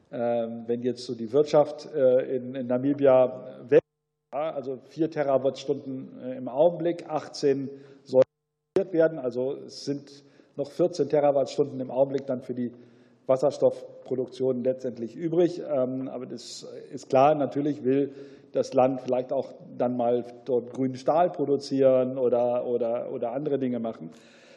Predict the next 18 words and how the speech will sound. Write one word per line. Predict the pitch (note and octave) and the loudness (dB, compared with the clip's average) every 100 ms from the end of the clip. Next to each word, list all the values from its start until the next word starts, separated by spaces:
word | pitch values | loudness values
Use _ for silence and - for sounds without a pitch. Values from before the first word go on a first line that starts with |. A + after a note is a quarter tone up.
| _ C#3 | _ 0
Ähm, | B2+ C3 C3 - - - _ _ | 0 0 -8 -12 -20 -20 _ _
ich | - D#3+ - | -12 -10 0
glaube, | D3+ C#3+ _ _ _ _ - B2 | 6 6 _ _ _ _ -12 -2
da | B2+ C#3 | 2 2
sich | C3+ C3+ - - - | -2 -12 -16 -20 -14
nicht | C3+ F3+ - | -10 -8 -4
so | F3 | -4
große | - D3+ F#3 F3+ E3+ | 0 4 4 4 -2
Sorgen | C3+ C3+ D#3 D#3 D3+ | 4 4 4 2 -2
machen | D3 D3+ C#3 | -4 -4 -4
muss, | C#3 C#3 - - - _ _ _ _ | -2 -2 -8 -18 -20 _ _ _ _
weil, | B2+ B2+ C3+ C3 C3 C3 B2 - C#3+ | 0 2 2 2 -4 -8 -18 -12 -2
äh, | C3 B2+ B2+ C3 - - C3 | 0 0 -2 -8 -14 -16 -6
wir | C3+ | -6
sind, | B2 D3+ D3+ | -6 -12 -10
sprechen | - C#3+ D3 C3+ | -2 -2 -2 0
jetzt | D3 - - | 0 0 0
ja | D#3+ D3 C#3+ | 2 2 0